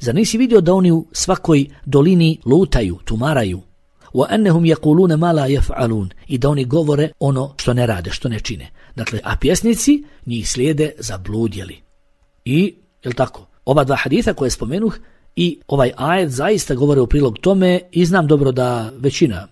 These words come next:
praktičara, neću reći samo braće muvehida, većina će praktičara, ljudi koje sam sretao, kad bi se spomenula poezija, arapska ili, ne znam, bilo kakva druga, smatrali bi to kao šejtanskim govorom. Da čovjek, ama da zna, da čuje, da posluša, da pročita neki stih.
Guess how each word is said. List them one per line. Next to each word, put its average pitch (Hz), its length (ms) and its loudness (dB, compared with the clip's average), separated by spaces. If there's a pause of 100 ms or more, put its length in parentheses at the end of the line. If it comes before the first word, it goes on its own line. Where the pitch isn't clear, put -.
praktičara, 120 580 -2
neću 135 220 -2
reći 123 180 0
samo 127 220 -4
braće 113 260 -2
muvehida, 165 420 -2 (280)
većina 185 280 -2
će 127 120 -6
praktičara, 135 520 -2
ljudi 127 240 -4
koje 120 160 -8
sam 113 140 -8
sretao, 131 440 -4 (220)
kad 139 120 -6
bi 127 40 -4
se 120 100 -6
spomenula 139 380 -2
poezija, 147 680 2 (180)
arapska - 600 -4
ili, 123 420 -2 (100)
ne 143 140 -2
znam, 107 200 -8
bilo 131 200 -4
kakva 139 260 -4
druga, 165 320 0
smatrali 135 440 -8
bi 123 100 -6
to 139 460 -2
kao 127 280 -4
šejtanskim 131 640 -2
govorom. 117 420 0 (240)
Da 120 80 -4
čovjek, 156 300 0
ama 147 200 -2
da 147 120 0
zna, 151 300 0
da 104 140 -6
čuje, 151 360 0
da 104 140 -12
posluša, 139 380 -4
da 110 80 -6
pročita 131 360 -4
neki 113 200 -10
stih. - 340 -12